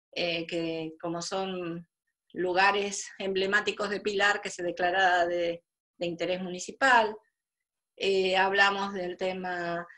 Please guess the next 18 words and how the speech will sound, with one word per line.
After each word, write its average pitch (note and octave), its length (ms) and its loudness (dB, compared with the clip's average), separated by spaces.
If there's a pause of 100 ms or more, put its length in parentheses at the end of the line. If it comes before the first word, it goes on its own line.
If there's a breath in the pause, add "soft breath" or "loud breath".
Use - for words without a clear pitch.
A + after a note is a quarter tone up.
(180 loud breath)
turismo, A3 840 0 (240 loud breath)
eh, F3+ 240 -4
todo G#3+ 200 0
el G3 80 0
cor-, F#3 360 -2
el F3+ 200 -4
corredor F#3 420 0
gastronómico, G3+ 920 -2
las F3+ 220 -2
ayudas G#3 420 -4
que - 220 -12
puedan F#3+ 300 -2
llegar, G3+ 560 4 (300 loud breath)
cómo A#3+ 260 2
están A3 320 0
gestionando G#3 840 2
con F3+ 180 -6
los, F3 140 -8